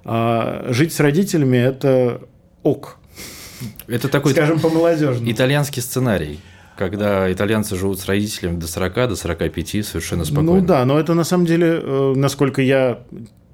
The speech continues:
Speaker 1: э, какие-то сталкивался с, э, социологическими исследованиями современными, это общая тенденция,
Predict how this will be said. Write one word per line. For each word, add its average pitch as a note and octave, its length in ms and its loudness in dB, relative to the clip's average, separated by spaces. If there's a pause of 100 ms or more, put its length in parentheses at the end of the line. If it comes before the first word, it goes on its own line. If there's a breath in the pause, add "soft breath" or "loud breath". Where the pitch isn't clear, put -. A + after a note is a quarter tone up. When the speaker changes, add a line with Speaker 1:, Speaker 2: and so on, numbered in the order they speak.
(160)
Speaker 1:
э, A2 680 -2
какие-то B2 680 0
сталкивался A#2+ 720 0
с, - 360 -8
э, A#2+ 380 2
социологическими B2+ 880 0
исследованиями C3+ 640 2
современными, A#2 680 2
это C3+ 440 2
общая A2+ 580 -2 (140)
тенденция, A2+ 640 -2